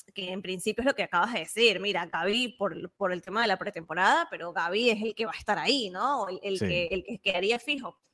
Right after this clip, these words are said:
Speaker 1: Pero también tener la tranquilidad de que tienes un jugador como Uriol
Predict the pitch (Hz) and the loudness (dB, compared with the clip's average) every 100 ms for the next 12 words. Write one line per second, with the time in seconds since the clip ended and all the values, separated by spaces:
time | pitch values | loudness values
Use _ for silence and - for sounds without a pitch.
0 | _ - _ - 202 185 180 196 226 254 | _ -20 _ -2 0 2 0 0 -2 0
1 | 254 247 285 277 247 190 185 185 240 240 | 0 2 0 0 -2 -2 2 4 2 -2
2 | 185 196 240 240 247 180 180 175 - 202 | -6 -6 -4 0 2 2 2 2 2 2
3 | 190 185 175 202 208 202 185 180 | 4 0 2 2 4 6 6 4